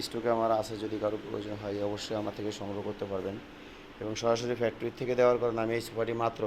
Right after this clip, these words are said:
আপনাদের জন্য দিচ্ছি সাতত্রিশ হাজার টাকায়। মাত্র সাতত্রিশ হাজার টাকায় এত সুন্দর এক সেট সোফা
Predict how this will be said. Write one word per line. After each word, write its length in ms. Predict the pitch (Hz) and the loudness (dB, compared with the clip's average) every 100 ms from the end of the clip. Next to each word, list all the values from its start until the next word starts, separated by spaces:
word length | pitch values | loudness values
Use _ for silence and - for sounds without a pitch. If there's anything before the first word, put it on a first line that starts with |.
| 107 | 2
আপনাদের 280 | 107 107 107 | 0 -2 0
জন্য 160 | 113 110 | 0 -2
দিচ্ছি 420 | 104 - 113 107 - - - - - - - - | -4 -4 -4 -4 -6 -14 -16 -14 -14 -16 -12 0
সাতত্রিশ 480 | 123 117 - 120 113 | 2 2 0 -2 2
হাজার 180 | 104 104 | 0 0
টাকায়। 220 | 95 101 | -2 -2
মাত্র 220 | 101 107 104 | -2 -4 -2
সাতত্রিশ 400 | 117 113 123 117 | -2 -2 -2 0
হাজার 180 | 120 120 | 0 0
টাকায় 160 | 117 | 0
এত 100 | 120 | 0
সুন্দর 280 | 120 117 117 | 0 0 2
এক 120 | 120 113 | 2 0
সেট 140 | 117 | -6
সোফা 220 | - 110 | -4 -2